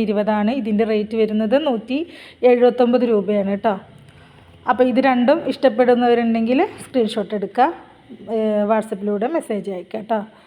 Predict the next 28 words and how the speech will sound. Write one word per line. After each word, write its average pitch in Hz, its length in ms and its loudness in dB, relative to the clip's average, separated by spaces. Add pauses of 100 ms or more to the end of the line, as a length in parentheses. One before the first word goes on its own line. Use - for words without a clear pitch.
(240)
അപ്പോൾ - 180 0
ഇത് 240 160 4
നല്ല 233 160 2 (100)
കമ്പനിയുടെ 220 480 2 (440)
ക്ലോത്താണ്, 220 560 0
നമ്മുടെ 208 220 -2 (100)
രാഹുലിൻ്റെ 208 540 -2
കമ്പനിയാണ്, 208 540 -2 (160)
നല്ല 214 220 -4
ക്ലോത്താണ് 196 460 -6
കേട്ടോ. 202 180 -4 (960)
അപ്പോൾ 233 200 4 (260)
നമ്മളെ 240 240 4 (280)
മെറ്റീരിയൽസ് 240 540 2
ഒരിക്കലും 240 400 0
കളർ 233 200 2 (120)
പോവില്ല, 220 340 2 (180)
നല്ല 214 220 2
ക്ലോത്താണ്, 220 560 2 (460)
അത് 220 100 -2 (100)
ധൈര്യമായിട്ട് 220 460 2
നിങ്ങൾക്ക് 220 300 0
എടുക്കാം 202 260 -6
കേട്ടോ. 208 180 -2 (1400)
നല്ല, 226 140 -4 (300)
നല്ല 233 140 2 (120)
തുണിയാണ്. 233 380 2 (100)
ഞാൻ, 233 140 2